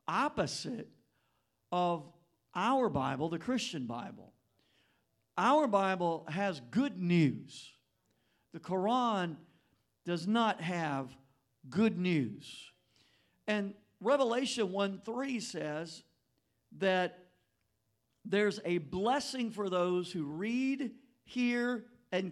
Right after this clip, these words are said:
keep the words of this prophecy. But Revelation twenty-two eighteen and nineteen says,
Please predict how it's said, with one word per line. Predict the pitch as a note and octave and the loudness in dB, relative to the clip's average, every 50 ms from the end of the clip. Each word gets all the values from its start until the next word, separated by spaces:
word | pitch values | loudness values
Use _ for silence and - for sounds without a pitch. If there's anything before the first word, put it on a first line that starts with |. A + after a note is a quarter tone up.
| - - | -8 -10
keep | - - - C#4+ B3+ B3 B3 - - | -10 -2 2 4 4 4 2 0 -2
the | E3 F#3 | 0 2
words | F#3 F3 F3 G3 G#3 G3+ F3+ E3+ D#3+ E3 C#3+ C#3 | 2 4 4 2 2 2 2 0 -2 -2 -2 -4
of | D#3+ D3 C3+ D3+ | -4 -4 -4 -4
this | E3+ D#3 D#3+ | -6 -6 -6
prophecy. | - F#3+ F#3+ G3+ F#3+ F#3 - C3 A2 - - - A2+ G2 - - _ _ _ _ _ _ _ _ _ _ _ _ - | -6 -6 -4 -4 -4 -6 -8 -10 -12 -12 -14 -16 -18 -18 -20 -20 _ _ _ _ _ _ _ _ _ _ _ _ -2
But | D#3+ F3 | -2 0
Revelation | E3+ G3 G#3 G#3 G#3 G3+ G#3 G3+ G#3 G3+ - G3 F3+ | 4 4 4 4 4 4 4 4 4 2 0 -2 -4
twenty-two | - G3 A3 G#3+ G#3 G3 - - G3 F3+ - | -4 -2 -2 -2 -2 -2 -2 -2 -2 -2 0
eighteen | F3+ F#3 F3+ - - F3+ F#3 F3 | -2 -2 -4 -4 -6 -6 -4 -4
and | D#3+ D#3+ D#3+ | -4 -4 -2
nineteen | F#3 G#3 A#3+ C4 - - G3 G3 F3 E3 D#3+ D#3+ | -2 -2 -2 -2 -2 -4 -4 -4 -2 -2 -4 -4
says, | - F#3 E3+ E3+ E3+ E3+ E3+ E3 - | -4 -2 -2 -2 0 -2 -4 -6 -8